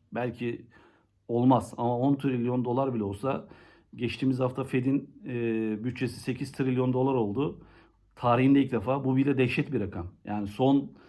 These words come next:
e, işte Amerikan, e, toplam yaratılan doların, e, son, e, şeyi, e, yüzde yirmi beşi.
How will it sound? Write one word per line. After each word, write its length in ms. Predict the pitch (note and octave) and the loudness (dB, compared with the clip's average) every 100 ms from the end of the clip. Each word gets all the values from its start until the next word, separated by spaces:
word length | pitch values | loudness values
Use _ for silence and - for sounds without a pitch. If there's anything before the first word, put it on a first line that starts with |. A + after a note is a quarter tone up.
| - _ _ - | -20 _ _ -12
e, 80 | A2+ A2 G#2+ G#2+ G#2 G2+ - - - _ - - - - | -6 -2 -2 -2 -4 -6 -8 -12 -20 _ -20 -20 -20 -20
işte 260 | - A2 | -12 -8
Amerikan, 640 | G#2 A#2 A#2 A2+ A#2+ C3+ C#3 _ _ _ _ - | -6 -2 -2 -2 -2 -2 -6 _ _ _ _ -14
e, 40 | G#1 G#1 - _ _ - _ _ | -12 -12 -14 _ _ -20 _ _
toplam 460 | A#2 G2+ C#3+ D3+ | -12 -4 0 2
yaratılan 600 | B2 A2+ A2+ A2+ A2 A2 A2 | 2 0 -2 -2 -2 -2 -2
doların, 460 | A#2 A2+ C3 - - _ - | 0 0 0 -4 -6 _ -16
e, 40 | A#1 - A1+ - | -12 -10 -10 -14
son, 460 | - C3 C3+ C3+ - _ - | -4 0 0 -2 -12 _ -10
e, 300 | A2 G#2 G2+ | -6 -6 -6
şeyi, 500 | - A#2 A2 D3+ - _ _ | -4 0 0 -2 -8 _ _
e, 60 | A2 | -6
yüzde 400 | G#2 A2 A2+ C#3+ | -4 -4 2 6
yirmi 240 | C#3 A2 | 6 6
beşi. 300 | F2+ - A#2 | 2 -4 -10